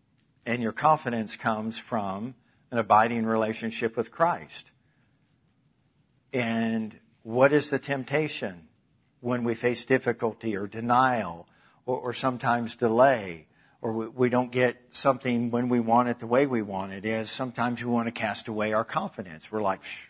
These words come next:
forget it." And then he goes on and he says, "For you have need of endurance." The word endurance there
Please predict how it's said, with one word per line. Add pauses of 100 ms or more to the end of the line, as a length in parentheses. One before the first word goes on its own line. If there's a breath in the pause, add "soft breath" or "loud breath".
(140)
forget
it." (1600)
And
then
he
goes
on
and
he
says, (320 soft breath)
"For
you
have
need
of
endurance."
The
word
endurance
there